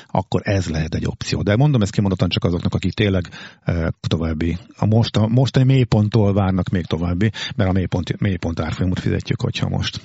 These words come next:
foglalunk. Nem tudjuk, hogy mi lesz a háborúval, szerintem senki sem tudja. Az elmúlt napokban az kezdett körvonalazódni, hogy, ö, nem érdeke senkinek, megengedőbbek lettek a tárgyaló felek.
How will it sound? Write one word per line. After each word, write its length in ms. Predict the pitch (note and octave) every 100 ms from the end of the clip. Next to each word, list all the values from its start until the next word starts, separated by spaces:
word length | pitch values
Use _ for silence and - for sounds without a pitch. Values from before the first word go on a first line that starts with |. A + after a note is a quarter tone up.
| - -
foglalunk. 540 | - - F2+ F#2 G2+ G2+ _ _ _
Nem 420 | D3 E3 E3 C#3+ A#2+ -
tudjuk, 320 | A#2 G#2+ G#2
hogy 100 | G2
mi 80 | G2+
lesz 180 | F2 -
a 60 | F#2
háborúval, 680 | C3+ B2+ G#2+ F#2+ F#2+ F2+
szerintem 520 | E2 - - F2+ F2+ -
senki 320 | - A#2+ A2+
sem 200 | - F#2+
tudja. 400 | F2+ D#2+ E2+ F2 - - - -
Az 120 | -
elmúlt 300 | A#2 A2 F#2+
napokban 640 | E2+ - F#2+ F#2+ G2 G2+ G#2+ _
az 260 | - B2+ B2+
kezdett 480 | - A2 G#2 G2+
körvonalazódni, 840 | - A2 F#2+ G2 F#2 F#2+ F#2+ G2 G2 - -
hogy, 600 | - F2+ E2+ F2 F2 F#2
ö, 400 | F#2+ F#2 F#2+ G2
nem 260 | F2+ A2 A2
érdeke 400 | F#2+ F#2+ F#2 A2
senkinek, 520 | - F#2+ - F#2+ -
megengedőbbek 760 | G#2 A2 A2 G2 F2+ F#2+ F#2 -
lettek 400 | F#2+ - F#2 F#2+
a 200 | F2+ F2+
tárgyaló 400 | - F#2+ F#2+ F2
felek. 420 | F2 A#2 A2 G2+